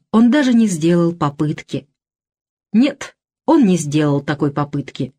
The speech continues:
Никто из друзей Жанны не сделал такой попытки. Так что же это был за человек, Карл седьмой? Симона отказывалась его понять. Можно ли быть таким подлецом? Как он мог, зная, что Жанна в темнице,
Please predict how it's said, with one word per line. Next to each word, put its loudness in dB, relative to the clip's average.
Никто 2
из 0
друзей 0
Жанны 0
не 4
сделал 0
такой -4
попытки. -6
Так 0
что 0
же 2
это -2
был 2
за -2
человек, -2
Карл 2
седьмой? -2
Симона 2
отказывалась -2
его 0
понять. -4
Можно 4
ли 2
быть -2
таким 0
подлецом? 0
Как 2
он 6
мог, 2
зная, 2
что 0
Жанна 2
в -6
темнице, 2